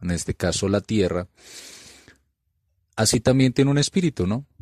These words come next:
Que es el Espíritu de Dios que se movía sobre las aguas.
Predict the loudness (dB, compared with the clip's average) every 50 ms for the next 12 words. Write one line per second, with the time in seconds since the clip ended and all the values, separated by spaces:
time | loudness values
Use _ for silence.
0 | -20 -8 -6 -4 -4 -2 -2 -2 -2 -2 -2 -2 -2 -2 0 2 4 4 6 6
1 | 6 4 2 0 -2 -2 0 0 0 0 0 -2 -2 -2 -2 -2 -4 -6 -10 -14
2 | -12 -6 -4 -4 -4 -4 -6 -8 -10 -10 -10 -10 -10 -14 -18 _ -20 -20 -20